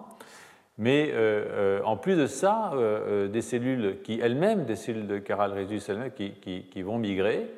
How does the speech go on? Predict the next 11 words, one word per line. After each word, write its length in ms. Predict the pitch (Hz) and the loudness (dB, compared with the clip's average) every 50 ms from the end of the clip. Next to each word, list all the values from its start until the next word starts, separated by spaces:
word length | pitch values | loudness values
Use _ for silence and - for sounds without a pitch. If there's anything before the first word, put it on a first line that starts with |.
| - - - - | -18 -20 -16 -12
hein, 200 | 85 87 - - - - - - - - - _ _ _ - | -10 -10 -10 -10 -12 -18 -20 -20 -20 -20 -20 _ _ _ -10
et 80 | 104 | -8
qui 160 | - - 117 | -4 -2 -2
vont 200 | 104 120 135 127 | 0 2 2 4
aller 520 | 123 120 123 123 135 135 131 123 120 113 - - - - - - - _ _ _ _ _ _ _ _ _ _ _ _ _ - | 4 4 4 4 4 4 2 2 0 -4 -8 -12 -18 -20 -20 -20 -20 _ _ _ _ _ _ _ _ _ _ _ _ _ -20
sécréter 560 | - - - 165 147 135 156 143 143 151 147 | -6 0 2 2 4 4 2 2 4 2 2
par 240 | 135 - 127 110 104 | 2 2 2 2 2
elles-mêmes, 480 | 107 107 104 107 107 104 101 95 87 87 - - - - | 2 2 2 0 0 0 -2 -4 -6 -10 -12 -16 -10 -6
elles-mêmes 360 | - 107 107 113 110 107 104 | -4 -2 0 0 -2 -2 -2
des 100 | 98 95 | -2 -2
morphogènes, 680 | 92 92 87 - - 90 87 90 120 151 190 190 139 104 | 0 0 -2 -2 -4 -6 -2 0 0 2 2 0 -2 -4